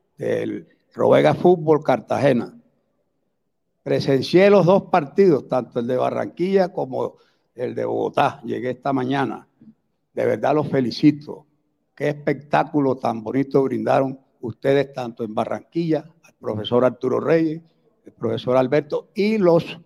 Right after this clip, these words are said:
jugadores. Usted es pa' quitarse el sombrero, profesor Gamero. Usted tenía ocho bajas sensibles.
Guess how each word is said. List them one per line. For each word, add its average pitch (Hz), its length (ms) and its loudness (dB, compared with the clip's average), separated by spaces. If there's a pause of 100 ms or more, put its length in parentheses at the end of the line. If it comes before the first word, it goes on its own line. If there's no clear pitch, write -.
(140)
jugadores. 113 680 -4 (1160)
Usted 147 680 0 (240)
es 143 120 -2
pa' 160 180 -2
quitarse 156 460 0
el 160 60 -2
sombrero, 147 600 0
profesor 123 440 -4
Gamero. 131 460 -4 (800)
Usted 135 280 -4
tenía 170 360 6
ocho 190 540 4 (120)
bajas 156 360 0
sensibles. 135 960 0